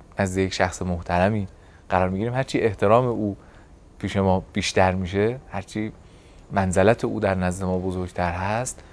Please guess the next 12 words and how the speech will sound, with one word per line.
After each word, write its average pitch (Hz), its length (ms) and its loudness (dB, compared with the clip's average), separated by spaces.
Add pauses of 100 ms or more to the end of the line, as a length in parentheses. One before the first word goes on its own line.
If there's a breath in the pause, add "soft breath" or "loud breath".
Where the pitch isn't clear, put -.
(120)
اونجا 104 260 0
انسان 120 420 0 (460 loud breath)
بیشتر 110 300 2
تواضع 104 520 2
می‌کنه، 101 460 -2 (260)
تواضع 104 300 6
ظاهری 113 380 6
رو 160 60 4
عرض 120 220 0
می‌کنم 98 300 0
حالا 90 240 0
ها. 90 200 -6